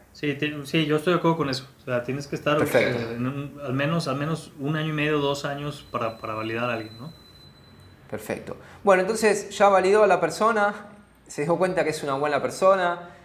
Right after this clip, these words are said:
Speaker 2: y se van a casar. Como hombre, ¿qué estrategias legales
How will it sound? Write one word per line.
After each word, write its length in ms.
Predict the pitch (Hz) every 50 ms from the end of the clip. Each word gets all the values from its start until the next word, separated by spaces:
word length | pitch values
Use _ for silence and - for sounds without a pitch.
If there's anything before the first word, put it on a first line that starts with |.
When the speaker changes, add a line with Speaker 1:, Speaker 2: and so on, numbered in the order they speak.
| - _
Speaker 2:
y 100 | - 147
se 140 | 135 - 135
van 160 | 131 131 127
a 80 | 127 123
casar. 480 | 113 110 - - 101 90 - - - - - - _ _ - - - - - - _ -
Como 360 | - 160 170 190 196 190 202
hombre, 640 | 196 165 151 131 120 127 135 131 - - - - - - _ _ _ _ _ _ _ _ _ _ _ -
¿qué 80 | 175
estrategias 640 | 185 185 - 190 170 165 165 165 160 165 170 160 147
legales 680 | 139 139 143 147 147 147 147 147 151 - - - - -